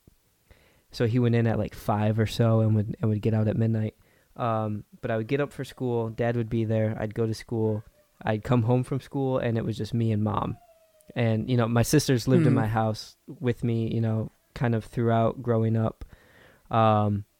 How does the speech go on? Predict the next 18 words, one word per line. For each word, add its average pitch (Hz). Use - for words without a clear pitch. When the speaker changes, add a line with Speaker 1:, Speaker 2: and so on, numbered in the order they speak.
Speaker 1:
but, 120
like, 117
my, 117
you 123
know, 110
my, 110
the 123
youngest 123
of 113
my 113
sisters, 113
Carrie, 120
she 123
lived 110
in 110
the 107
house 110
with, -